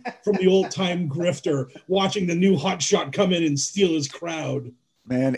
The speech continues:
Speaker 1: even, even when you're fighting against the evil Kaaba of baby eaters,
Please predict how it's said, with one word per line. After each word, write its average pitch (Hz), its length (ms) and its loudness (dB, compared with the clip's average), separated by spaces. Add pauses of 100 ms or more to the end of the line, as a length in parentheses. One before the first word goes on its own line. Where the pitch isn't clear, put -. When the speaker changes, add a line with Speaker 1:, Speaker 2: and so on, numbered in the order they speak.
Speaker 1:
even, 185 440 2
even 226 460 2
when 147 500 4
you're 113 240 -2
fighting 139 580 2
against 107 560 -2
the 95 260 -8
evil 127 320 -2
Kaaba 110 640 2
of 101 300 0
baby 101 480 -2
eaters, 90 500 -6